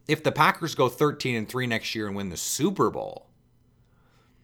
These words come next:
their defensive coordinator might have some buzz. If the Bears go seven and nine next year and miss the playoffs by three games, who cares? I mean, truly, who cares?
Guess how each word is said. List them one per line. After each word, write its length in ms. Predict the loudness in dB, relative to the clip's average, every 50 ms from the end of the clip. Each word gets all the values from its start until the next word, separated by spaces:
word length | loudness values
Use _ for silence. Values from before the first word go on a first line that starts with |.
| _ _ _ -12
their 240 | -4 2 4 4 4
defensive 480 | 4 4 2 2 2 0 -2 -6 -6
coordinator 520 | -2 2 4 4 4 6 4 4 4 4 2
might 220 | 2 2 2 2
have 240 | 0 0 -2 -2 -2
some 200 | -4 -6 -4 0
buzz. 340 | 2 2 2 2 0 -2 -6
If 160 | -8 -8 -6
the 80 | -6
Bears 360 | -4 0 0 2 2 2 0 2
go 160 | 0 0 2
seven 440 | 0 0 0 2 2 2 2 0 -2
and 140 | -2 -2
nine 320 | 0 0 0 0 0 -2 -2
next 320 | -2 -4 -4 -6 -8 -8
year 160 | -6 -6 -6
and 100 | -6 -6
miss 120 | -8 -8 -10
the 120 | -10 -12
playoffs 480 | -6 -2 0 2 2 2 2 0 -2 -6
by 140 | -6 -6 -6
three 260 | -6 -6 -6 -6 -4
games, 400 | -6 -6 -6 -8 -10 -10 -14 -16 _ _ -20 -20 -20 -20 -20 -20 -20 -20 -20 _ _ _ _ _ _ _ _ -8
who 180 | -4 -4 -4
cares? 800 | -4 -6 -12 -12 -10 -10 -10 -8 -10 -12 -14 -16 -18 -18 -18 -18 _ _ _ _ _ _ _ _ _ _ _ _ _ _ _ _ _ _ _ _ _ _ _ _ _ _
I 60 | -2 0
mean, 160 | 0 0 0
truly, 500 | -2 -2 -2 2 2 4 4 4 2 0
who 300 | -2 -6 -6 -6 -6 -6
cares? 720 | -6 -10 -14 -10 -6 -4 -4 -4 -6 -10 -16 -20 -20 -20